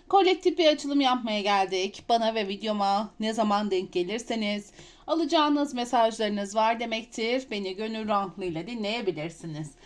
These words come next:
Bunlar kolektif olduğu için sizler kendi hikayenize uyanı alıyorsunuz. Uymayanları da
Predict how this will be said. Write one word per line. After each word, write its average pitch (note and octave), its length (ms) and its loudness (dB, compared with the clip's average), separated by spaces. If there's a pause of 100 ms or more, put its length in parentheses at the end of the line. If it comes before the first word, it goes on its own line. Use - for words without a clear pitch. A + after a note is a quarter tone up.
(380)
Bunlar F#4 400 6
kolektif E4 500 4
olduğu C4+ 260 6
için A3+ 420 0
sizler D4+ 560 2
kendi D4+ 300 2
hikayenize G#3+ 520 0
uyanı E3 300 -2
alıyorsunuz. A#3+ 840 -6 (100)
Uymayanları F#3 800 -2
da A3+ 280 4